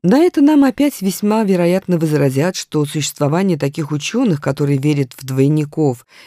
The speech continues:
и даже в спиритизм, ещё не доказывает реальности ни двойников, ни феноменов медиумов. Нам скажут, что в семье не без урода, что такие учёные составляют, наконец, меньшинство.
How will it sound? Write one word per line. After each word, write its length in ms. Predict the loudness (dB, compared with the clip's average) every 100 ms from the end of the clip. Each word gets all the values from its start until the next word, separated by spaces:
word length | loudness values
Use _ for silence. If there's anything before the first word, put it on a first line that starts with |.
| -4
и 100 | 0
даже 320 | 2 0 -2
в 60 | -8
спиритизм, 800 | -6 -4 -4 -4 0 0 0 -6 -10 -20 _
ещё 300 | -4 -4 2
не 140 | 2 4
доказывает 680 | 2 0 -2 -2 -2 -2 0
реальности 640 | 2 2 0 -2 -4 -2
ни 200 | 2 2
двойников, 960 | 0 0 0 0 -2 -4 -4 -4 -8 _ _ -20 -4
ни 220 | 0 0
феноменов 880 | 0 -2 2 2 2 0 -4 -10 _ _
медиумов. 640 | -4 -2 -2 -4 -8 -10 -14 _ _ _ _ _ _ _ _ _
Нам 240 | 0 2 0
скажут, 560 | -2 -4 -4 -4 -8 -10
что 300 | -10 -6 -6
в 40 |
семье 360 | -4 -2 0 0
не 100 | 0
без 220 | -4 -4
урода, 400 | -4 -2 -4 -8 _ _ -20 _
что 240 | -4 -4
такие 280 | -2 -2 0
учёные 480 | 0 0 -2 0 -2
составляют, 680 | -4 -6 -4 0 0 -2 -6
наконец, 600 | -6 -4 -4 -6 -10 -16
меньшинство. 840 | -6 -4 -4 -6 -8 -10 -10 -8 -8